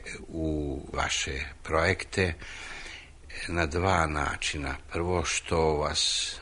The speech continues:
odvodi i šire od onoga što ste prvobitno bili sebi odredili,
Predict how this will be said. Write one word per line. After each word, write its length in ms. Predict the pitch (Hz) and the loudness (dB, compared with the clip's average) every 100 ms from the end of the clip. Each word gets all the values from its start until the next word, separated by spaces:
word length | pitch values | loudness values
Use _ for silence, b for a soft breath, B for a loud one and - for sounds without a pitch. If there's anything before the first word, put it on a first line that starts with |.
| - | -6
odvodi 720 | 90 85 80 92 85 85 80 - | 0 2 4 4 4 4 2 -2
i 140 | 78 80 | -4 2
šire 580 | - - 113 92 80 - | 4 6 6 6 4 4
od 160 | 82 78 | 0 0
onoga 380 | 80 80 71 73 | 0 0 -2 -4
što 200 | - 73 | -2 -2
ste 240 | - - | -2 -4
prvobitno 1080 | - - 71 71 67 76 - 76 73 69 76 - - | -6 -4 -2 -2 -2 -4 -4 -4 -2 -4 -6 -12 -6
bili 680 | 73 76 73 73 67 - - | 0 0 0 -2 -4 -6 -2
sebi 720 | - - - - 78 78 73 - - - | -2 0 0 2 2 2 -4 -8 -14 -4
odredili, 720 | 82 78 80 80 85 107 127 | 0 2 4 4 4 4 2